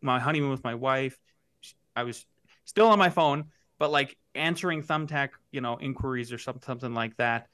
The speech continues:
still answering questions from the field. Uh,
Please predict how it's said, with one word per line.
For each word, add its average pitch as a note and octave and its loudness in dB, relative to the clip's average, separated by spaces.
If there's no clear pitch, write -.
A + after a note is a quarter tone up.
still C#3+ -2
answering C3 -4
questions A#2+ -6
from B2 -8
the A2+ -8
field. A#2 -2
Uh, G#2+ 4